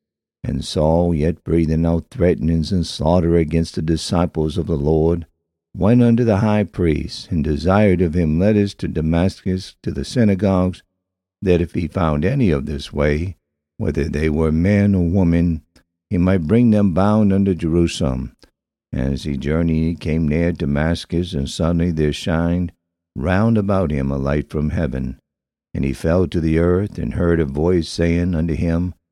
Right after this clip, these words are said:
"Saul, Saul, why persecutest thou me?" And he says, "Who art thou, Lord?" And the Lord says, "I am Jesus, whom thou persecutest.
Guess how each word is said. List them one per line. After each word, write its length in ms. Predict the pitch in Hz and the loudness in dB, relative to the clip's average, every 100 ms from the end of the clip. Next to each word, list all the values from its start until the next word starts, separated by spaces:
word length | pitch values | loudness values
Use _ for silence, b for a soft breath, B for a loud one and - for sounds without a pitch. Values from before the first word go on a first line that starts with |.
| _ _ - | _ _ -10
"Saul, 720 | - 95 104 107 107 113 123 - | 0 2 4 2 0 -4 -8 -12
Saul, 760 | - 104 78 71 62 64 - _ | -4 0 2 0 -2 -6 -12 _
why 420 | - 67 69 73 | -6 -4 0 -2
persecutest 840 | 78 - 82 - 78 - 80 80 - | -2 -2 -4 -4 -8 -2 -2 -2 -2
thou 260 | 80 78 80 | -2 0 0
me?" 420 | 76 69 65 64 _ _ _ _ _ | 0 -2 -6 -10 _ _ _ _ _
And 100 | - | -6
he 120 | 67 65 | -4 -4
says, 340 | - 73 71 | -2 -2 -2
"Who 140 | 90 | 0
art 260 | 90 127 - | 0 0 -2
thou, 240 | 90 73 | -2 0
Lord?" 640 | 71 64 69 64 62 62 - _ _ _ - | -2 -4 -4 -2 -4 -8 -12 _ _ _ -10
And 160 | - 62 | -6 -2
the 60 | |
Lord 260 | 67 95 92 | 0 0 0
says, 300 | 73 69 69 | -2 -2 0
"I 120 | 92 | 0
am 220 | 80 69 | 0 -2
Jesus, 540 | 65 110 117 73 69 71 | -2 -2 0 -2 -6 -6
whom 220 | 71 69 | -4 -4
thou 220 | 73 80 | -2 -4
persecutest. 840 | - 127 135 95 76 76 67 64 | -4 -4 -4 -6 -2 -2 -2 -6